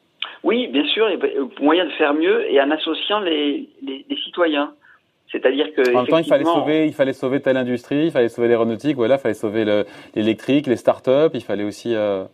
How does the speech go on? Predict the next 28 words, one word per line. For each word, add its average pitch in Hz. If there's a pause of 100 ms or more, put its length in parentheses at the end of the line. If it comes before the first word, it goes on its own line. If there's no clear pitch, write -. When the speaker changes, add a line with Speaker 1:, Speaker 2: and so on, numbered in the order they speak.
(520)
Speaker 1:
Bien 160
sûr, -
il 131
fallait 139
répondre. 143
D'ailleurs, 135
le, 127
le 123
plan, 143
euh, 107 (160)
ça, 120 (200)
ça 110
n'a, 107 (220)
ça 110
ne 110
s'appelait 98
pas 113
un 92
plan, 98 (180)
euh, - (180)
de 87
relance, 147 (520)
ça -
s'appelait 131
un 127
plan 156
d'urgence. 117
Speaker 2:
Ouais. -